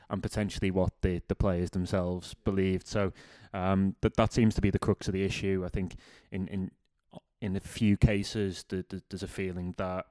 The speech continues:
um, maybe tactically they could have done more, that there are still a few lingering issues in terms of p-, personnel. And I think everybody at the football club as well acknowledges that they're still not where they want to be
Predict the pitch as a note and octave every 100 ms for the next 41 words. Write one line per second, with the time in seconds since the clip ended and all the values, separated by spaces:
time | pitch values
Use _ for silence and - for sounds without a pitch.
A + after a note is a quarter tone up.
0 | _ F2+ F2 E2+ F2 F2 - A#2 G2 G2
1 | F#2+ F#2+ F#2+ F#2 - _ - A2 - -
2 | - F#2 F#2 - F#2+ - F#2 F#2 F#2 F#2+
3 | G2+ - _ _ _ - G#2 F#2 - G2+
4 | F#2 - A2+ G2 G2+ G#2 F#2+ F#2+ F#2 F#2
5 | F2+ F2+ - F2+ G2 F#2 G2+ F#2 F#2 -
6 | - - G2 - F#2 - G2+ F#2 - _
7 | - _ - A#2 C3+ A2+ G#2+ A#2 B2+ A#2+
8 | - - A2+ A#2 A2 A#2 G2+ F#2+ F#2 F#2
9 | G2+ - G#2+ F#2+ G2 G#2 E2+ - - -
10 | _ - _ G2 G2 - - A2+ G2+ G2+
11 | G2 F#2 G#2+ F#2+ F#2+ F#2+ F#2+ F#2 - -
12 | F2+ E2